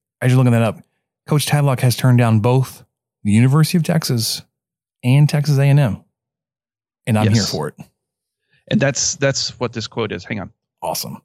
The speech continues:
Speaker 2: "Well, Spencer, I just wanted to say that <laughs> I really, uh, you know, the main thing with all this is I, I got with Kirby and I just got tired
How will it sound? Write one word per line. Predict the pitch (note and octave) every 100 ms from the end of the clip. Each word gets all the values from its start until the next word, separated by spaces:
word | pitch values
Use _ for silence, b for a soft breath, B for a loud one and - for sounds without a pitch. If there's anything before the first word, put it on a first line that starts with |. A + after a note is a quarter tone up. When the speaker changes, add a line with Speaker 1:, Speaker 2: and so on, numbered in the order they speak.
| _ _ _ _ _ _ _ _ _ -
Speaker 2:
"Well, | C3
Spencer, | G2 D3 C#3+ - C3 B2
I |
just | B2 C3 A#2+
wanted | A#2+ A2+ G#2+
to | G2
say | - A#2 A#2
that | G2+ E2+ B1+ - _ _ _ -
<laughs> | - _
I | B2+
really, | B2 D3 D#3 D3+ C#3 B2+ A#2+ _ _ _ _ _ _ _ _ _ _ _ _ -
uh, | C3+ A2+ A2 G#2 F2+ _ _ _ _ -
you | D3
know, | D3
the | C3+
main | C#3 D#3 D#3+ D3
thing | - C#3+ C3+
with | B2+ C3
all | C3 B2+
this | B2+ B2+ -
is | A#2 G2+ -
I, | A#2+ A#2+ A#2
I | A#2+
got | A2+ C3 B2
with | A#2+ A#2+
Kirby | - B2+ B2 A2+ A#2+ A2+
and | A2+ A#2+
I | A#2
just | A2 A2 -
got | A#2 F#2+
tired | - A#2+ A#2+ A#2+ A2 G#2